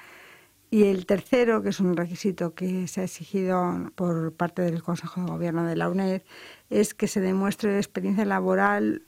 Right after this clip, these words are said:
o profesional durante un mínimo de diez años. Esos serían los requisitos generales. Hay que demostrar el requisito específico,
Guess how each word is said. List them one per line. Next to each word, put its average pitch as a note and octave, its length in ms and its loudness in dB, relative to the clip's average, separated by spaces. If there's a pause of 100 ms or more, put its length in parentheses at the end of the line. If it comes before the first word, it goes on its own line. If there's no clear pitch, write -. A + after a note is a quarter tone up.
o F#3+ 120 -6
profesional G#3 720 -2
durante F#3 340 -2
un G3 80 0
mínimo G#3 320 2
de F#3 160 2
diez E3+ 400 -2
años. D#3 560 -2 (640)
Esos G3+ 300 -6
serían G3+ 340 0
los F3 120 0
requisitos F3 380 -4
generales. G3+ 520 0
Hay A3 60 -6
que G3+ 100 -6
demostrar G3+ 340 2
el G3 100 -2
requisito F3+ 380 -4
específico, F#3+ 720 -4